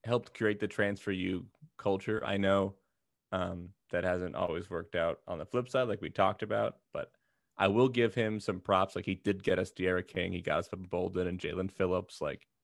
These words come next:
he's done a really good job of getting transfers. So I'll give him some credit there where it's not, like, a total loss. Um, but ever since we lost to F I U, I'm, I've kind of been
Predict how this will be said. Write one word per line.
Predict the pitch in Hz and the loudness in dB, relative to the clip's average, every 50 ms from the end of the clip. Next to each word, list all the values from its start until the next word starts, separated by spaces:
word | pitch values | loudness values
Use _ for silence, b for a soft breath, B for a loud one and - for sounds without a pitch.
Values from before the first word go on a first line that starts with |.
| _ _ _ _ _ _ _ _ _ | _ _ _ _ _ _ _ _ _
he's | 98 95 78 | -6 -4 0
done | - 107 104 | 0 2 2
a | 101 | 4
really | 95 101 98 98 | 4 2 2 2
good | 92 92 78 | 0 -2 0
job | 87 82 85 82 | 2 2 2 0
of | - - | -2 -4
getting | 85 78 78 - | -4 -6 -6 -6
transfers. | - - 90 80 - - - 85 76 67 - - _ _ _ _ _ _ _ _ _ _ _ _ | -4 -2 -2 -2 -2 -4 -6 -8 -8 -8 -10 -14 _ _ _ _ _ _ _ _ _ _ _ _
So | _ - - 95 95 90 78 - | _ -2 0 2 2 2 2 2
I'll | - 95 98 101 | 2 2 2 2
give | 110 113 104 | 2 0 0
him | 123 117 104 | -2 -2 0
some | - - 104 98 | 2 2 2 2
credit | 95 - 107 98 95 90 | 2 2 2 2 2 2
there | 98 98 98 | 2 2 2
where | 95 92 90 | 2 0 -2
it's | 87 - - | -4 -6 -6
not, | 90 87 85 76 85 | -4 -4 -4 -4 -4
like, | 85 80 78 - - _ _ _ _ _ _ _ _ _ _ _ _ _ _ _ | -4 -6 -6 -8 -12 _ _ _ _ _ _ _ _ _ _ _ _ _ _ _
a | - 90 | -2 -2
total | - - - - - 85 85 95 95 98 | -2 -4 -6 -2 -2 0 2 2 2 2
loss. | 101 98 95 98 98 110 120 - - - _ _ _ _ _ _ _ _ _ _ _ _ _ _ _ _ _ _ _ _ _ _ _ _ _ _ _ | 4 4 4 2 2 0 -4 -10 -16 -20 _ _ _ _ _ _ _ _ _ _ _ _ _ _ _ _ _ _ _ _ _ _ _ _ _ _ _
Um, | - 90 87 82 67 57 50 - - _ _ _ _ _ _ _ _ | -2 0 0 -2 -4 -6 -10 -16 -18 _ _ _ _ _ _ _ _
but | - 95 87 82 - - _ _ _ _ _ _ _ _ _ _ _ _ _ _ - | 2 4 4 2 0 -4 _ _ _ _ _ _ _ _ _ _ _ _ _ _ 2
ever | 107 104 101 | 2 2 2
since | 95 101 92 - | 0 -2 -4 -2
we | 101 | 0
lost | 92 92 - - - | 0 0 0 0 -2
to | - - | -6 -6
F | - - - | -4 -2 -4
I | 78 | -4
U, | 76 80 67 67 65 - - _ - | -4 -4 -6 -6 -8 -8 -12 _ -10
I'm, | - - - 65 58 117 - _ _ - | -8 -6 -6 -6 -10 -14 -18 _ _ -12
I've | - - - | -12 -12 -10
kind | - - - - - | -8 -10 -10 -8 -10
of | 64 - - | -12 -12 -10
been | - - - 110 | -10 -10 -10 -12